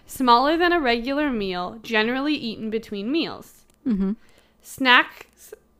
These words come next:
Speaker 1: come in a variety of forms, including packaged snack foods
Speaker 2: <laughs>
Speaker 1: and other processed foods, as well as items made from fresh ingredients at home. It's not helpful.
Speaker 2: No, it's not.
Speaker 1: Um, I'm trying to see. Okay, so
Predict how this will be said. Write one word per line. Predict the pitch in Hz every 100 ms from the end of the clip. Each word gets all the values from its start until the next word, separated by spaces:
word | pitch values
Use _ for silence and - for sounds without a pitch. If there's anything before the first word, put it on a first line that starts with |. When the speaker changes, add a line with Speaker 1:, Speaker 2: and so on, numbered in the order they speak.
| -
Speaker 1:
come | 285 247
in |
a | 226
variety | 196 196 196 247 370
of | 392
forms, | - 185 170 180 -
including | 214 214 196 180
packaged | - - - 269 -
snack | - 339 339
foods | 214 190 - - 359
Speaker 2:
<laughs> | 233
Speaker 1:
and | 220
other | 214 240
processed | 269 262 233 240 233
foods, | 202 180 -
as | 226
well | 226 226
as | 226
items | - 226 302 277
made | 233 226
from | 277
fresh | 262 208 208
ingredients | 240 214 202 196 202 220
at | 233
home. | 214 170 180 - _ _ _
It's | _ -
not | -
helpful. | 202 - - - _ -
Speaker 2:
No, | 220 208
it's | -
not. | 190 180 -
Speaker 1:
Um, | 247 233 226 220 214
I'm | 220
trying | 254 320
to | 370
see. | 339 311 285 -
Okay, | 269 208 220
so | - 247 220 220 220 214 214